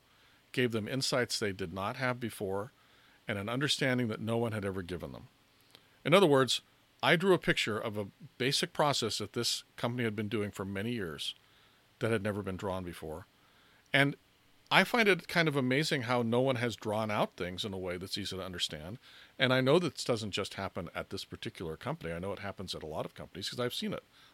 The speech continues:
a lot. It can be especially problematic if the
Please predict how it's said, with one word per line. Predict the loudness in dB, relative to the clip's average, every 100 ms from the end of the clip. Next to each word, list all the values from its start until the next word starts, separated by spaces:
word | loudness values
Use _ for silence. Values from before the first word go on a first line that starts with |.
| -8
a |
lot. | -6 -6 -10 -16 -20 -20 -20 _
It | -4
can | 0
be | 2
especially | 2 4 2 2 0
problematic | 2 0 2 0 4 4 2 -4 -20 _ -20 _
if | 0 0 -6 _
the | -6 -6